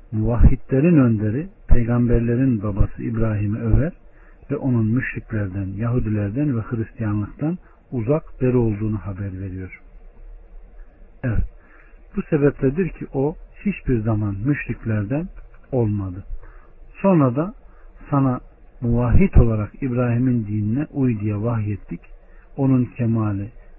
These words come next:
büyüklüğü, Allah'ı birlemesinin ve yolunun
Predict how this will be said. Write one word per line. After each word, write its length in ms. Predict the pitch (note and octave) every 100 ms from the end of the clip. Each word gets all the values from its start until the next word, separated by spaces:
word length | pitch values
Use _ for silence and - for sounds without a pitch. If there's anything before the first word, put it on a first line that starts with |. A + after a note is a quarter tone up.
| -
büyüklüğü, 640 | B2+ B2 A#2 - G#2+ G#2 G#2+ - - - - -
Allah'ı 420 | C3 C#3+ D#3+ D3
birlemesinin 800 | C3+ C3 B2+ B2+ A#2 B2+ D#3 A3+ - - - - -
ve 100 | B2+
yolunun 520 | A2+ B2+ C#3 F3